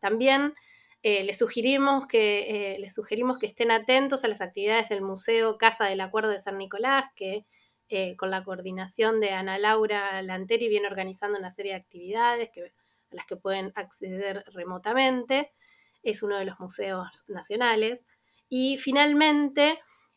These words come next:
eh, y no menos importante, los y las invitamos a inscribirse en el nuevo curso de actualización que organiza la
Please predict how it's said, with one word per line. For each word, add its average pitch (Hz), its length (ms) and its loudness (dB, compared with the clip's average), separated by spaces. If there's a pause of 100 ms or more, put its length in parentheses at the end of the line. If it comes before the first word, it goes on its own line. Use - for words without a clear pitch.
eh, 202 800 2
y 208 140 -6
no 233 220 6
menos 214 280 4
importante, 262 880 4
los 262 400 2
y 226 80 0
las 247 240 4
invitamos 233 720 4
a 220 40 0
inscribirse 254 760 0
en 220 80 2
el 214 120 2
nuevo 262 320 4
curso 277 380 0
de 269 100 4
actualización 220 880 0
que 190 320 -2
organiza 196 640 -2
la 185 480 -8